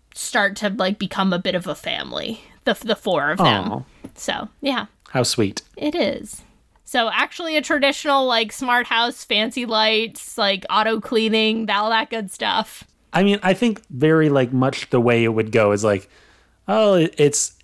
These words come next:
Speaker 2: it's becoming more of a person, and then it be, like, it goes too far, and then it,
Speaker 1: Mm-hmm.
Speaker 2: yeah, it does the two thousand one thing where it's like, "I'm afraid I can't do that,"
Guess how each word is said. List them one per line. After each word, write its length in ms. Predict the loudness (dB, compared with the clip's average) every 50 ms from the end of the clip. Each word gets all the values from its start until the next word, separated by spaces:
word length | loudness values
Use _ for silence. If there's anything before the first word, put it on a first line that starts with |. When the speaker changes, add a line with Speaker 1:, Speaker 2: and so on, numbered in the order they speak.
| _ _ _ _ _
Speaker 2:
it's 180 | 2 2 2 2
becoming 500 | -2 -2 0 2 0 2 2 2 2 2
more 160 | 2 2 2
of 60 | 2 2
a 60 | 0
person, 440 | 0 2 2 2 2 2 2 2 2
and 100 | 2 2
then 140 | 2 0 0
it 160 | -2 -2 -2
be, 120 | -4 -4 0
like, 260 | 2 2 2 2 2
it 80 | 0 2
goes 260 | 4 2 2 2 0
too 180 | 0 -2 -2 -2
far, 400 | -2 -2 0 0 2 2 2 0
and 120 | 0 -2
then 140 | -4 -4 -4
it, 120 | -6 -6 -2
Speaker 1:
Mm-hmm. 200 | -2 0 2 2
Speaker 2:
yeah, 140 | 0 0 0
it 60 | 0
does 160 | -2 0 0
the 80 | 0 -2
two 160 | -2 -2 0
thousand 280 | 0 0 0 0 0 0
one 200 | 0 -2 -2 -4
thing 120 | -4 -4
where 120 | -2 -4
it's 140 | -4 -4 -4
like, 260 | -4 -4 -4 -6 -6
"I'm 120 | -8 -8 -8
afraid 260 | -4 -2 0 0 0
I 40 | 0
can't 220 | 0 -2 -2 0 0
do 100 | 2 2
that," 340 | 2 2 0 -2 -6 _